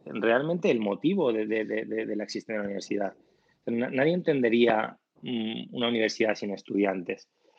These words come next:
Serían centros de investigación, quizás serían otra cosa, pero no serían universidades como, como, como las, como las conocemos, ¿no? Y creo por eso que, que la representación, eh, estudiantil es, es importantísima, sobre todo porque yo todo lo que he conocido, mm,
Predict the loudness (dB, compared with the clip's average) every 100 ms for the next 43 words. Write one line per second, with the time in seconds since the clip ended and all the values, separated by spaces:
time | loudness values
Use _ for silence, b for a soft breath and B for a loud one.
0 | b -6 2 4 4 0 0 2 2 2
1 | 0 0 -2 -2 -2 -4 -2 0 2 0
2 | -2 -4 -4 -4 -4 -4 -2 -2 0 2
3 | 4 2 0 -6 -6 -6 -8 -8 -10 -6
4 | -6 -6 -12 _ _ _ _ -14 -8 -4
5 | -4 -4 -4 -4 -2 2 2 0 -2 -4
6 | -4 B B B B -4 -2 2 4 6
7 | 6 4 4 -4 -2 0 0 -2 -6 -6
8 | -2 -2 -2 -4 -4 -2 -2 0 0 4
9 | 2 2 0 -4 -8 -8 -4 0 2 2
10 | 0 0 -2 -2 0 0 2 2 2 0
11 | 0 2 2 2 b b b b -8 -2
12 | -2 0 4 6 8 6 2 0 0 2
13 | 2 2 -2 -14 -8 -4 -4 -4 -6